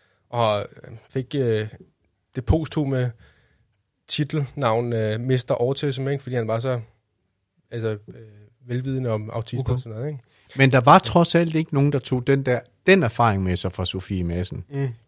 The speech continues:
Speaker 2: Vi skal have nogle flere autister ind og
Speaker 1: Nej,
Speaker 2: arbejde med
Speaker 1: nej,
Speaker 2: autister.
Speaker 1: det tror jeg slet ikke. Nej, desværre ikke. Men det, det, men det er interessant, det der, fordi jeg synes netop, at mit, mit takeaway fra det er netop det der med takes one to know one
Speaker 2: Mhm.
Speaker 1: lidt, ikke?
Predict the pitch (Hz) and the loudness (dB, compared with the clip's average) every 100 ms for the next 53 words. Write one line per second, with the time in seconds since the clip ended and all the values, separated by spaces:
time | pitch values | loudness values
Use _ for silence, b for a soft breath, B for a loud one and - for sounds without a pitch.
0 | - 107 - 90 87 78 - 127 139 - | -10 -6 -2 0 0 -2 0 0 0 -2
1 | 123 - 92 92 90 - 104 107 87 101 | -2 -2 -2 -2 -4 -2 0 2 0 -2
2 | 123 139 131 117 95 - 90 90 _ - | -4 -4 -6 -6 -8 -10 -12 -12 _ -8
3 | 101 113 - 110 113 - 127 135 131 - | -8 -4 -2 -2 -2 -6 -4 -2 -2 -2
4 | 135 127 - 123 127 123 147 139 123 123 | 0 0 0 -2 2 2 2 0 0 -2
5 | 113 113 113 120 120 120 151 143 135 120 | -2 -6 -6 -4 -2 0 0 0 0 0
6 | 113 - _ _ _ - 147 180 - 156 | -2 -6 _ _ _ -10 -6 -6 -8 -10
7 | 156 - 147 151 127 117 - 117 113 139 | -6 2 2 4 2 2 0 2 2 0
8 | 131 113 110 107 101 101 110 - 135 - | -2 -4 -4 -6 -4 -8 -6 -2 -2 0
9 | 127 120 123 117 117 110 104 104 - 127 | -2 -2 -2 -2 -2 -4 -6 -12 -4 0
10 | 123 143 131 151 175 | 2 0 -4 -8 -8